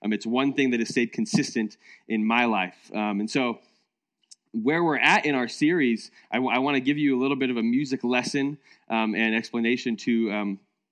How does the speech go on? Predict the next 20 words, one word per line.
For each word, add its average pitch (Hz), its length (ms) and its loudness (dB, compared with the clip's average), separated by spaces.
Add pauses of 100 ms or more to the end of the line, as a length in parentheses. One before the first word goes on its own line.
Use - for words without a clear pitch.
(120)
help 170 140 -4
to 160 60 -6
show 160 180 0
you 147 200 2
where 123 160 -2
we 107 160 0
are, 98 220 -8 (340)
um, 95 160 -6
in 107 140 0
this 104 160 -4
series 107 520 -2 (240)
of 101 240 -4
the 98 60 -4
One 104 220 -4
Story. 92 360 -6
And 95 100 -8
so 117 300 -2 (840)
musical 196 440 2
tension 185 640 0 (120)
and 151 340 0